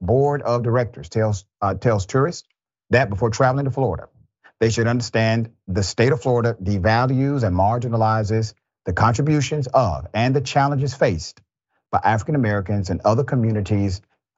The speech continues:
of color. All right, so let's put up some of the other organizations that joined in this proclamation, okay? It's basically a human rights coalition standing up against openly hostile activity.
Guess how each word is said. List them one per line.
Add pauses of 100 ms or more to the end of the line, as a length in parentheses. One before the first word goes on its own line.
(120)
of
color. (340)
All
right,
so
let's
put
up (220)
some
of
the
other
organizations (640)
that
joined (360)
in
this
proclamation, (440)
okay?
It's
basically
a
human
rights
coalition (260)
standing
up
against (420)
openly
hostile
activity.